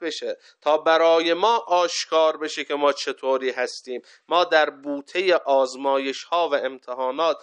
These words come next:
واقعاً اون دینداری رو داریم یا نه.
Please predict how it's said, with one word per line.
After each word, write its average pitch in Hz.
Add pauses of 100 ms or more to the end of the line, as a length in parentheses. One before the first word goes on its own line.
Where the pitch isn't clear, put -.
(200)
واقعاً 139
اون 165
دینداری 131
رو 139
داریم 131 (240)
یا 117
نه. 117